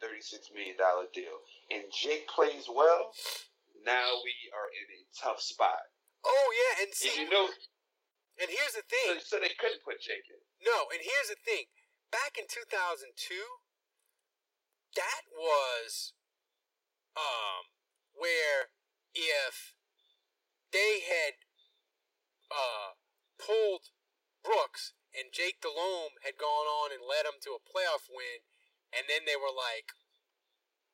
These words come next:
Speaker 1: They
Speaker 2: "Mister
Speaker 1: wouldn't have to
Speaker 2: Ben-,"
Speaker 1: pay Jake, 'cause he was a
Speaker 2: they would
Speaker 1: free
Speaker 2: have had to
Speaker 1: agent.
Speaker 2: pay Jake. That was back when Benson wasn't senile and old and, and not making decisions. Benson would have been like,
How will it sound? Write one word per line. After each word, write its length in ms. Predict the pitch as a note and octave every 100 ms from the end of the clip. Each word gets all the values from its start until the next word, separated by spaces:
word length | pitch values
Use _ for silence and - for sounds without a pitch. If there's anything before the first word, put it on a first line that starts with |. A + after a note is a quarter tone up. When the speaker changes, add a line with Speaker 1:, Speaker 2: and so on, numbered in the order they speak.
| -
Speaker 1:
They 60 |
Speaker 2:
"Mister 160 | D#3 E3+
Speaker 1:
wouldn't 120 | F3
have 80 | D#3
to 80 | E3+
Speaker 2:
Ben-," 100 | A#3
Speaker 1:
pay 40 | A#3+
Jake, 220 | B2+ - -
'cause 80 |
he 60 | D3
was 80 | E3+
a 20 |
Speaker 2:
they 80 | F3+
would 80 | F#3+
Speaker 1:
free 40 | F#3
Speaker 2:
have 40 | F3+
had 40 |
to 80 | -
Speaker 1:
agent. 160 | G3+ G#3+
Speaker 2:
pay 80 | E3
Jake. 100 | - - - _ _ _ _ _ _ _
That 220 | - D4+
was 120 | C#4+ -
back 280 | F3+ D#3 D#3
when 160 | C#3
Benson 560 | - F3+ A3 - D3+ B2+ _ _
wasn't 400 | C#3+ F3+ D#3+ C#3
senile 960 | - - G#3 A#3 D3 C3+ C3+ C3 B2+ A#2+ - _
and 100 | A#2+ -
old 480 | F3+ F3+ D#3+ D3+ -
and, 320 | C3 A#2+ - _ _
and 180 | A#2+ C3
not 300 | C#3+ - - _ _ _
making 240 | D3+ C#3 C3
decisions. 360 | - G#3 - - - _
Benson 380 | G3 - - -
would 80 | D#3
have 60 | C#3+
been 160 | D#3
like, 160 | B2+